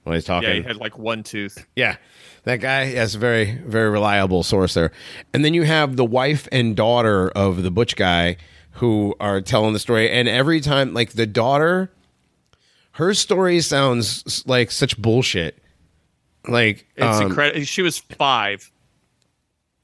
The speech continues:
Speaker 2: She was,
Speaker 1: <laughs>
Speaker 2: she
Speaker 1: Yeah.
Speaker 2: was literally five years old.
Speaker 1: But she remembers
Speaker 2: You know,
Speaker 1: all
Speaker 2: and
Speaker 1: this
Speaker 2: she's
Speaker 1: stuff.
Speaker 2: like, she's like, "I,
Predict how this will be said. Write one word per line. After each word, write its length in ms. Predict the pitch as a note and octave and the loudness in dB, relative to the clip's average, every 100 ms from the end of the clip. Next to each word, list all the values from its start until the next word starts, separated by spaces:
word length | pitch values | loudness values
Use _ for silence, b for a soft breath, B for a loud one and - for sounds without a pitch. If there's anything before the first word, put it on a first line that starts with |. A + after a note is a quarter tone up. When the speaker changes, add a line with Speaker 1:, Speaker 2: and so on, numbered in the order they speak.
| _ - | _ -8
Speaker 2:
She 280 | - A#3 | -2 2
was, 240 | A3 G3+ - - | 2 0 -4 -10
Speaker 1:
<laughs> 160 | - - | -20 -8
Speaker 2:
she 200 | - A#3 | -2 2
Speaker 1:
Yeah. 80 | G#3 | 2
Speaker 2:
was 180 | D#3+ D#3+ | 0 0
literally 460 | F#3+ A3 F#3 E3+ C#3 - | 2 2 2 0 -2 0
five 420 | D#3 D#3 E3 D3+ | 2 2 0 -4
years 300 | D#3 C#3+ B2+ | -6 -6 -4
old. 400 | C3+ B2+ G#2 F#2 _ _ - | -4 -4 -6 -10 _ _ -10
Speaker 1:
But 100 | C3+ | -2
she 100 | A#3+ | 0
remembers 380 | A#3+ A#3+ C#4+ C#4 | 2 2 0 2
Speaker 2:
You 60 | |
know, 60 | C3+ | 2
Speaker 1:
all 60 | A2 | 2
Speaker 2:
and 80 | G2+ | 0
Speaker 1:
this 80 | |
Speaker 2:
she's 100 | E3 | -2
Speaker 1:
stuff. 120 | E3 E3+ | -2 -4
Speaker 2:
like, 60 | |
she's 220 | - F#3+ F#3 | -6 -4 0
like, 220 | E3 - | -2 -2
"I, 140 | D#3+ | -6